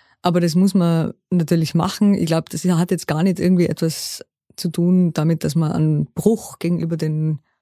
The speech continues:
Personen machen will, die da vorher gearbeitet haben. Aber natürlich grad, äh, der bisherige Landesgeschäftsführer Martin Malaun war sehr stark verbunden mit Günther Platter. Und wenn man da jetzt die Nachfolge ernsthaft antreten will, muss man auch diesen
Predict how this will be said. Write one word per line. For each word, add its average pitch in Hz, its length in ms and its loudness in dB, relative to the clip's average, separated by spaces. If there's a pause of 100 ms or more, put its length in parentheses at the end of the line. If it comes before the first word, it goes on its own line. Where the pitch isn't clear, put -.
(100)
Personen 170 420 0
machen 165 240 -2
will, 165 120 0
die 156 80 -2
da 151 100 -2
vorher 175 260 0
gearbeitet - 500 -6
haben. 160 200 0 (400)
Aber 156 180 -2
natürlich 165 460 0
grad, 170 400 -4
äh, 147 280 -2
der 151 140 -2
bisherige 165 400 0
Landesgeschäftsführer 151 920 -4
Martin 151 320 -2
Malaun 147 460 2 (320)
war 175 200 0
sehr 170 200 -2
stark 156 320 -4
verbunden 160 460 0
mit 160 260 0
Günther 151 300 -2
Platter. 170 480 -2 (420)
Und 170 420 0
wenn 165 200 0
man 180 100 2
da 151 140 0
jetzt - 240 -6
die 160 300 0 (340)
Nachfolge 165 560 0
ernsthaft 160 460 -4
antreten 160 500 -2
will, 151 100 -2
muss 156 240 -2
man - 120 -4
auch 143 200 -6
diesen 156 380 -4